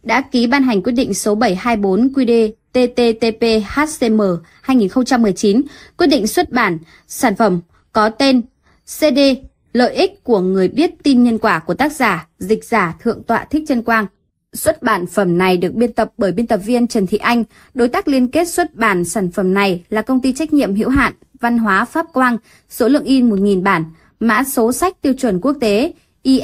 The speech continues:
S B N chín bảy tám sáu không bốn năm tám chín năm một không tám. Sáng nay, phóng viên Báo Công Thương đã liên hệ qua Phòng Tổ chức Hành chính, Nhà xuất bản Tổng hợp Thành phố Hồ Chí Minh để trao đổi,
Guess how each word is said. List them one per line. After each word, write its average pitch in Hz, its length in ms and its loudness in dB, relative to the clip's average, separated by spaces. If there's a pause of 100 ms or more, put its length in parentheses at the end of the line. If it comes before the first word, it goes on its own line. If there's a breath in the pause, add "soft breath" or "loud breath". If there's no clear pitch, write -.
(120)
S - 80 -8
B 240 120 -2 (100)
N 226 60 0 (360 soft breath)
chín 233 260 0
bảy 247 120 2
tám 196 360 0
sáu 254 240 -2
không 269 240 0
bốn 220 280 2 (200)
năm 254 240 2
tám 226 380 0
chín 233 200 0
năm 254 220 4
một 196 140 -2
không 220 200 -2
tám. 208 280 0 (640)
Sáng 285 260 0
nay, 320 280 4
phóng 254 200 2
viên 285 240 4
Báo 214 120 2
Công 262 220 0
Thương 240 260 0
đã - 80 0
liên 254 220 2
hệ 233 280 0
qua 233 180 0
Phòng 196 220 -4
Tổ 175 100 -2
chức 285 180 -2
Hành 226 180 0
chính, 214 340 0 (160)
Nhà 220 120 0
xuất 254 200 -2
bản 196 240 0
Tổng 175 120 -2
hợp 180 160 -4
Thành 180 160 0
phố 190 180 -2
Hồ 226 60 2
Chí 202 160 -4
Minh 226 260 2
để 185 180 -2
trao 208 160 -2
đổi, 190 240 2